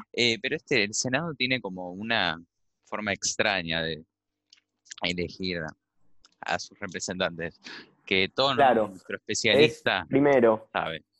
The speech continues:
Speaker 2: ahí, Edu, te confundiste, no es por, no es por marcarte los errores. El Senado ahora eligen treinta y cinco escaños, ¿eh?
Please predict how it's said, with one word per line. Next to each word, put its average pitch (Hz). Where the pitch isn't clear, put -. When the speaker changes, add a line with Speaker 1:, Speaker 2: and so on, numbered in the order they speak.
Speaker 2:
ahí, 139
Edu, 151
te 113
confundiste, 123
no 131
es 135
por, 123
no 143
es 147
por 135
marcarte 123
los 120
errores. 110
El 143
Senado 185
ahora 139
eligen 131
treinta 120
y -
cinco 147
escaños, 95
¿eh? 135